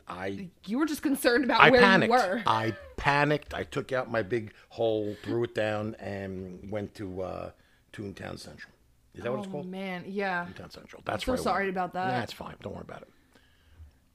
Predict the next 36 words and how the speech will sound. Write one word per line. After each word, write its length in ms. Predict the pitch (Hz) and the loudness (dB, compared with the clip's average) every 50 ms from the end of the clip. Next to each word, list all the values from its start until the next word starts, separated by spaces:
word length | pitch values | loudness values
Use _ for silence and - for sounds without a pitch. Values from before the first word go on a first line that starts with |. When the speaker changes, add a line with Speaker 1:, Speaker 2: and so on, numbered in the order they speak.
| _ _ _ _ - - - - - | _ _ _ _ -20 -20 -20 -6 0
Speaker 2:
All 60 | 240 247 | 2 2
right, 140 | 240 233 226 | 4 2 2
guys. 260 | 240 220 220 220 214 - | 0 0 -2 -2 -4 -8
Well, 480 | 233 202 254 262 269 262 254 254 240 233 - | 0 4 6 6 6 6 6 2 0 0 0
it's 280 | 254 262 - - - | -2 -2 -2 -6 -10
looking 460 | 240 254 240 262 370 370 381 370 339 294 | -8 -6 -4 -2 -2 -2 -2 -4 -2 0
like, 400 | 262 254 247 240 240 240 - - - | 0 0 0 0 -2 -4 -6 -2 0
um, 440 | 240 233 233 226 226 226 226 226 220 | 2 4 4 4 4 2 0 0 0
we're 100 | 240 254 | 2 2
about 200 | 262 269 254 - | 2 2 0 -2
to 60 | 277 | -2
get 100 | 220 233 220 | -2 0 0
outta 200 | 202 202 208 220 | 0 0 0 0
here, 300 | 240 247 277 339 349 - | 0 0 0 -2 -2 -2
and 380 | 233 220 214 214 214 220 214 202 | -2 -2 -2 -2 -2 -2 -2 -2
we're 80 | 226 | -2
gonna 160 | 247 359 370 302 | -2 -2 -2 -2
go 100 | 254 240 | -2 -2
play 240 | 240 262 233 226 240 | 0 0 -2 -2 -2
some 160 | - 240 220 | -4 -6 -6
Toontown, 520 | - 302 339 359 294 277 202 190 185 185 | -4 -4 -4 -4 -4 -4 -2 -2 -2 -2
Speaker 1:
I'm 180 | - - 127 120 | -2 -2 0 2
Speaker 2:
so 80 | 107 | 2
Speaker 1:
definitely 260 | - 127 - 190 - 107 | 2 2 2 0 -2 -2
gonna 120 | 98 98 | -4 -6
go 100 | - - | -8 -10
play 200 | - - 92 90 | -10 -8 -10 -10
some 160 | - - 90 90 | -8 -10 -10 -10
Toontown. 240 | - 95 90 90 - | -10 -12 -12 -8 -6
I 100 | 113 113 | -6 -6
better 280 | 87 - 104 101 98 | -4 -4 -4 -4 -4
not 280 | 98 98 98 101 95 - | -4 -4 -4 -6 -6 -6
be 280 | - 104 98 98 101 - | -6 -6 -6 -6 -8 -8
any 200 | - 101 107 110 | -8 -8 -8 -8
place 360 | 104 - - 117 113 110 - - | -8 -8 -6 -6 -6 -4 -6 -6
else 220 | 113 110 113 - | -6 -6 -6 -6